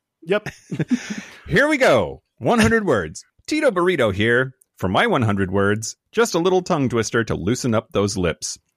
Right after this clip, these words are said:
Speaker 1: <laughs>
Speaker 2: Luke's duck likes lakes. Luke Luck licks lakes. Luke's duck licks lakes. Duck takes licks in lakes Luke Luck likes. Luke Luck takes licks in lakes Duck likes.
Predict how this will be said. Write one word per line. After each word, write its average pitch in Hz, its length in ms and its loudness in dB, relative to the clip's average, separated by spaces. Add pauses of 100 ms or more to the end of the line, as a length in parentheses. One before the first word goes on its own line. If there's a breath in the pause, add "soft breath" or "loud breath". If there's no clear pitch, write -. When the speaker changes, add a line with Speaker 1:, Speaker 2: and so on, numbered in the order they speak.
(160)
Speaker 1:
<laughs> 135 280 -12
Speaker 2:
Luke's 165 360 -4
duck 156 400 0
likes 101 360 -2
lakes. - 500 -2 (300)
Luke 139 460 -2
Luck 135 400 0
licks 226 340 -2
lakes. 78 480 -4 (300)
Luke's 240 380 -2
duck 160 400 0
licks - 400 -4
lakes. - 500 -4 (360)
Duck 156 300 0
takes - 400 -4
licks 156 440 -2
in 101 140 0
lakes - 400 -4 (100)
Luke 104 280 -2
Luck 95 280 -2
likes. 110 420 -4 (340 soft breath)
Luke 156 300 -2
Luck 170 280 0
takes - 340 -4
licks 143 400 -2
in 131 160 0
lakes 135 340 -2
Duck 214 300 -4
likes. - 480 -4